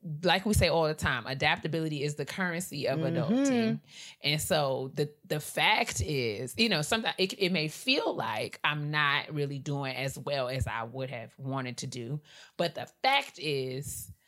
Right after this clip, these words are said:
Speaker 1: I've had to adapt some of my goals, given some changes, unforeseen changes, um, or shifts that have happened in my, in my reality.
Speaker 2: That's it.
Speaker 1: So there were some things that have come up that, that I didn't know that I needed to plan for. There were some things,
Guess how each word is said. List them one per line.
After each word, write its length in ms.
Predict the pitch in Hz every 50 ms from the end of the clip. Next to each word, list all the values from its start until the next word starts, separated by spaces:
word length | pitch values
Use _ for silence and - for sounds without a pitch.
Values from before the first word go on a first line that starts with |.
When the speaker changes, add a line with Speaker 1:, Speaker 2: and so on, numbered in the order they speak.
| _ _ _ -
Speaker 1:
I've 200 | 156 175 185 -
had 260 | 180 190 175 165 170 -
to 120 | - 175
adapt 460 | 139 143 143 135 156 147 135 131 -
some 180 | - - 160 147
of 80 | 139
my 220 | 139 135 127 127 143
goals, 680 | 139 151 143 139 131 120 123 123 147 170 - - - 202 147
given 460 | - - 170 170 156 147 139 135 156
some 220 | 147 - 165 139 147
changes, 680 | - - 175 156 151 156 156 147 139 135 135 151 -
unforeseen 720 | - 151 165 180 185 - 151 156 - - 156 151 151 151
changes, 720 | 147 - - 151 151 147 151 147 139 139 147 147 143 123 131 - - -
um, 380 | 151 143 135 131 131 127 127 -
or 140 | 135 131 135
shifts 580 | - - - - 185 156 147 - - - - -
that 140 | 156 135 139
have 220 | 151 131 127 127
happened 400 | - - 143 135 143 - 135 120 -
in 160 | - 135 135 131
my, 140 | 127 127 123 -
in 160 | - 151 135 131
my 140 | 131 127
reality. 320 | 127 135 139 139 131 131 127
Speaker 2:
That's 160 | 123 - -
it. 320 | 170 180 160 135 - _ _ - - - - - - - - _ -
Speaker 1:
So 180 | - 165 156 151
there 200 | 143 165 160 156
were 100 | 156 151
some 240 | 151 - 160 151 151
things 300 | - 175 160 160 160 151
that 180 | 156 143 143
have 240 | 147 143 147 143 -
come 300 | - - 180 160 156 151
up 180 | 156 160 - - -
that, 280 | 156 147 139 143 - -
that 140 | 147 139 139
I 120 | 131 139
didn't 420 | 147 143 - 156 151 156 151 147
know 200 | 147 147 156 170
that 180 | 170 156 147 143
I 100 | 135 139
needed 320 | 143 147 147 139 143 143
to 100 | - 143 139
plan 360 | - - 165 165 190 202 190
for. 380 | 190 - 101 76 80 90 90 131
There 200 | - 135 135 131
were 140 | 131 131
some 240 | 143 - - 131 135
things, 580 | 139 - 160 151 147 139 139 139 139 139 -